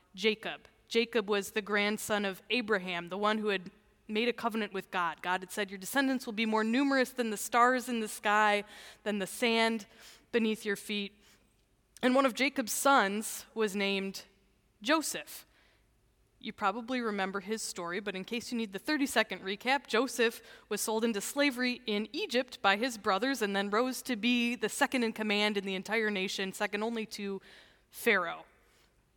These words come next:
Now, when a famine hit up north where Joseph's family was,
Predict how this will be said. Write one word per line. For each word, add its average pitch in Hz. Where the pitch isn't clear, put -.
Now, 208
when 262
a 196
famine 254
hit 233
up 214
north 208
where 190
Joseph's 208
family 190
was, 190